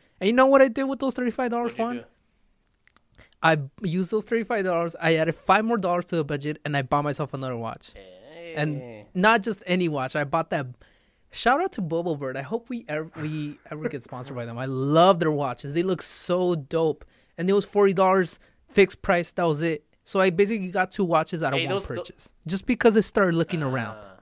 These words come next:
Speaker 2: Well, eh, those Bobo watches are the, the wooden watches, right?
Speaker 1: Yeah, they're made out of wood,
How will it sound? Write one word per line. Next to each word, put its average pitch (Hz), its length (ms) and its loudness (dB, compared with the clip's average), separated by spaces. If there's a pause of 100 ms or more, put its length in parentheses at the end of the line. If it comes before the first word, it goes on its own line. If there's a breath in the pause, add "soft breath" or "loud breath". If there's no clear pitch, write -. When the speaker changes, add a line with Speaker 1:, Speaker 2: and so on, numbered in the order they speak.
(240)
Speaker 2:
Well, 143 160 -10
eh, 165 80 -10
those 196 180 -2
Bobo 202 320 -4
watches 151 340 -2
are 135 140 -4
the, 120 160 -6
the 113 140 -12
wooden 147 260 -6
watches, 101 400 -10
right? 117 260 -10 (840)
Speaker 1:
Yeah, 156 560 4
they're 170 180 2
made 180 240 2
out 185 140 2
of 147 140 0
wood, 156 480 0